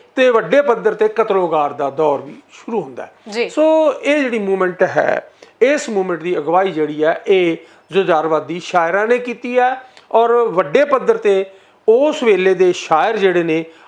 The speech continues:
Speaker 1: ਅੱਜ ਵੀ ਉਸ ਲਹਿਰ ਦੇ ਨਾਂ ਨਾਲ, ਅ, ਜਾਣੇ ਜਾਂਦੇ ਨੇ।
Speaker 2: ਜੀ, ਬਿਲਕੁਲ। ਇਸੇ ਤਰ੍ਹਾਂ ਸਰ, ਪੰਜਾਬੀ ਦੀਆਂ ਹੋਰ ਕਾਵਿ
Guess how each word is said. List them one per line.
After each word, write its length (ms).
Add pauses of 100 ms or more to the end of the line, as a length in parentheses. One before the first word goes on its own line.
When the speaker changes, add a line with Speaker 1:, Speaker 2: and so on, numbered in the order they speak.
(240)
Speaker 1:
ਅੱਜ 180
ਵੀ 340
ਉਸ 280
ਲਹਿਰ 400
ਦੇ 200
ਨਾਂ 420
ਨਾਲ, 440 (460)
ਅ, 40
ਜਾਣੇ 380
ਜਾਂਦੇ 300
ਨੇ। 220
Speaker 2:
ਜੀ, 260
ਬਿਲਕੁਲ। 300 (160)
ਇਸੇ 180
ਤਰ੍ਹਾਂ 220
ਸਰ, 200
ਪੰਜਾਬੀ 500
ਦੀਆਂ 240
ਹੋਰ 260
ਕਾਵਿ 340